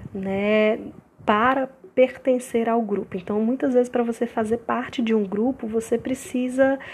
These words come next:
cumprir ali determinadas normas, como fazer as mesmas coisas que as pessoas do grupo fazem. E isso, às vezes, envolve namorar, ir às festas,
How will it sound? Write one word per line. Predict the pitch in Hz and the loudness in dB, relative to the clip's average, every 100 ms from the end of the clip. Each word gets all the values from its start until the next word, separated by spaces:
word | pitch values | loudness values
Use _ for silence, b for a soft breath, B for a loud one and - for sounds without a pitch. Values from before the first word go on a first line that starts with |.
| B B | B B
cumprir | - 277 - 254 262 | 2 2 2 0 2
ali | 277 247 247 | 2 2 0
determinadas | 262 277 269 277 269 262 269 | -2 0 0 2 0 0 2
normas, | 240 233 240 220 202 190 | 2 6 6 4 -2 -6
como | - - 220 | -6 -4 -4
fazer | - 240 220 226 | 0 0 4 4
as | 233 | 4
mesmas | 220 233 247 254 | 2 2 0 -4
coisas | - 233 233 | 0 0 0
que | - | -4
as | 247 | -4
pessoas | - 247 247 233 | -2 0 0 2
do | 240 | 0
grupo | 240 233 | -2 -6
fazem. | - - 262 220 208 196 B B B - | -4 2 4 4 0 -4 B B B -2
E | 277 | 0
isso, | 269 - 277 233 240 - | 0 0 0 0 -8 0
às | 226 214 | 0 4
vezes, | 226 214 220 | 2 2 0
envolve | 214 208 196 196 202 B B - | 0 0 -2 -4 -8 B B -4
namorar, | 214 208 208 208 240 233 208 233 | -2 0 0 0 2 2 0 -2
ir | 208 | -4
às | 202 - | -4 -6
festas, | 208 208 226 214 - 208 196 | -4 2 2 2 -4 -10 -12